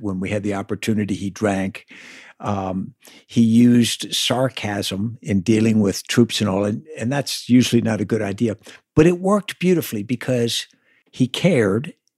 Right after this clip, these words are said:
and he was able to communicate that. And he was supremely competent, and he made us better. So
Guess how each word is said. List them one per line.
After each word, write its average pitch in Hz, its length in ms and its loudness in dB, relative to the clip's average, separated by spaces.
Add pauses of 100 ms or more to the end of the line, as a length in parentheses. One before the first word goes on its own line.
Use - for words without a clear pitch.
(120)
and 110 220 -2
he 113 140 2
was 120 180 4
able 120 220 2
to 113 60 -4
communicate 113 600 -2
that. 92 300 -10 (560)
And 123 340 -2
he 139 160 0
was 104 460 -4 (120)
supremely 135 640 -2
competent, - 800 -8 (200)
and 113 160 2
he 117 100 6
made 131 360 4
us 139 220 -2
better. - 380 -10
So 110 380 0